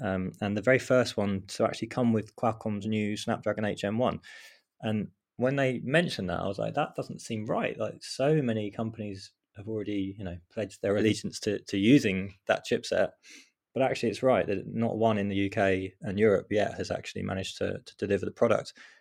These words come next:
um, including with Samsung, 'cause in the S twenty-two series over here, um, they use their own Exynos. So, yeah, that, that kind of shows that the cogs are turning and, and things are gonna come in the future, uh,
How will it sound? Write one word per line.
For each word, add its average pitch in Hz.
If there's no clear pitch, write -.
um, 92
including 104
with 87
Samsung, 101
'cause -
in 98
the 101
S 98
twenty-two 98
series 90
over 90
here, 95
um, 98
they 98
use 98
their 104
own 101
Exynos. -
So, 101
yeah, 139
that, 127
that 127
kind 120
of 113
shows 110
that 107
the 117
cogs 113
are 117
turning 117
and, 107
and 107
things 104
are 107
gonna 107
come 107
in 113
the 107
future, 120
uh, 113